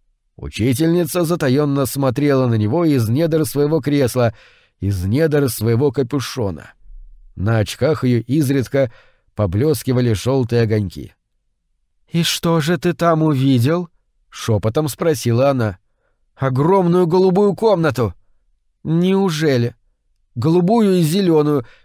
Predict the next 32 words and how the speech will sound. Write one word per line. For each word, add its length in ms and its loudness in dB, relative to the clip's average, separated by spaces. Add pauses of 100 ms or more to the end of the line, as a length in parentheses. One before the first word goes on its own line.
(120)
ещё 300 -4
белые 380 2
ленты, 440 0 (220)
а 140 -4
по 100 -2
ним 300 0
ползают 480 0
какие-то 400 -2
жучки. 500 -2 (560)
Но 80 -4
я 180 0
клянусь, 420 0
сразу 280 0
пошёл 320 -2
обратно. 460 0 (160)
Правда, 320 -2
пра-, 320 -4
правда, 280 0
я, 300 -2
я 140 -2
вам 160 0
клянусь». 560 -2 (840)
«Зелёную 640 0
комнату, 580 -2
значит. 760 -2 (840)
И 160 2
ленты. 720 -2 (760)
И 120 0
по 200 2
ним 360 0
бегают 480 0
жучки. 640 -6